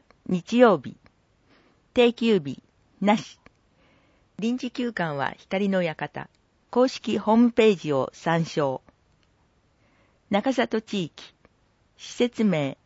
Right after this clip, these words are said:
清津峡渓谷トンネル。公開期間、四月二十五日土曜日から十一月八日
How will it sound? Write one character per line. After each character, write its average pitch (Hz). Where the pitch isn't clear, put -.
清 254
津 -
峡 190
渓 208
谷 190
ト 185
ン 160
ネ 139
ル。 -
公 240
開 226
期 -
間、 156
四 -
月 240
二 233
十 175
五 175
日 -
土 170
曜 240
日 160
か 143
ら 131
十 208
一 233
月 214
八 170
日 -